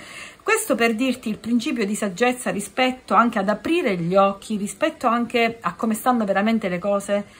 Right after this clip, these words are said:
nella vita, che è tutto un mercato poi fondamentalmente, perché noi viviamo in un'epoca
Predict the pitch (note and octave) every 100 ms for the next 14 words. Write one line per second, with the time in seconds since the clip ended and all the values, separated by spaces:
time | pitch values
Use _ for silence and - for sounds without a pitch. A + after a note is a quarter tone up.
0 | - - A#3 G#3+ F#3+ G3+ G3 F#3+ F#3 F#3
1 | - A#3+ B3+ - G#3+ G3 F3 - F3 D#3
2 | - - E3+ F#3 F3 F3 F3+ G#3 B3+ B3+
3 | G#3+ A3+ C#4+ C#4 A3+ G#3 A3+ A3 D4 C4+
4 | G#3 G3 G3+ B3 C4 C4 B3+